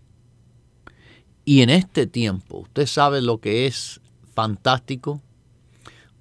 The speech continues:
Ah, yo sé, usted va a decir el Zinc Flu. Bueno, ese era el producto de zinc, equinacia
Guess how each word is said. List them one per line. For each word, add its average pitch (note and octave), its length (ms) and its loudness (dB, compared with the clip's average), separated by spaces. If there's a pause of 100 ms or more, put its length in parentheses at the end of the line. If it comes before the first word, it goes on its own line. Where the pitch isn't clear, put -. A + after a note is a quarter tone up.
(220)
Ah, A3+ 320 6
yo F#3+ 200 8
sé, B2 320 6 (500)
usted B2+ 320 2
va C#3+ 100 6
a C#3 40 8
decir C3+ 320 2
el A2+ 120 -2
Zinc A#2 320 0
Flu. G2 360 -2 (500)
Bueno, F#3+ 380 8
ese F#3 320 4
era F3+ 100 6
el F3+ 100 4
producto B2+ 680 0 (720)
de A2 200 2
zinc, D3+ 540 0
equinacia A#2+ 760 0